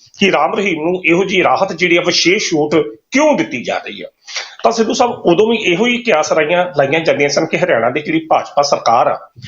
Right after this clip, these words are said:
ਸਿਆਸੀ ਰਾਹ ਲੈਣ ਵਾਸਤੇ ਸਮੇਂ-ਸਮੇਂ ਤੇ ਰਾਮ ਰਹੀਮ ਨੂੰ ਜੇਲ੍ਹ ਦੇ ਵਿੱਚੋਂ ਕੱਢਦੀ ਆ, ਚਾਲੀ ਪੰਤਾਲੀ ਦਿਨ ਉਹ ਬਾਹਰ ਰਹਿੰਦਾ ਆ ਤੇ ਫਿਰ ਬਾਅਦ ਦੇ ਵਿੱਚ ਘੁੰਮ ਫਿਰ ਕੇ ਉਹ ਅੰਦਰ ਚਲੇ ਜਾਂਦਾ। ਤੇ ਹੁਣ ਤੱਕ ਜੇਕਰ ਵੇਖਿਆ ਜਾਵੇ ਇਹਨਾਂ ਸੱਤਾਂ ਸਾਲਾਂ ਦੇ ਵਿੱਚ ਸੁਖਵਿੰਦਰ ਜੀ, ਜਦੋਂ ਦਾ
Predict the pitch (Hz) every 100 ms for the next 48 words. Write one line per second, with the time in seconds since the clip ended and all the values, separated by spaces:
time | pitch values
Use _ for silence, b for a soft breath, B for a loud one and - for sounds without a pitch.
0 | B - 190 175 - 285 - - 185 139
1 | 135 143 127 - 170 - - 247 262 180
2 | 151 156 160 151 - _ 139 147 175 185
3 | 156 143 160 131 139 175 175 165 147 147
4 | 127 220 220 160 135 B B - 180 170
5 | 214 208 190 156 160 165 165 - 165 117
6 | 147 202 220 214 139 131 _ b b b
7 | - 190 180 147 151 165 110 131 - 151
8 | 120 127 - 127 170 - 156 - - 113
9 | 104 - 101 - _ B B B 226 220
10 | 147 233 220 226 233 151 151 208 208 208
11 | 147 - 160 185 180 180 175 196 - 131
12 | 208 220 147 143 151 110 - 120 117 -
13 | 123 143 170 117 117 135 135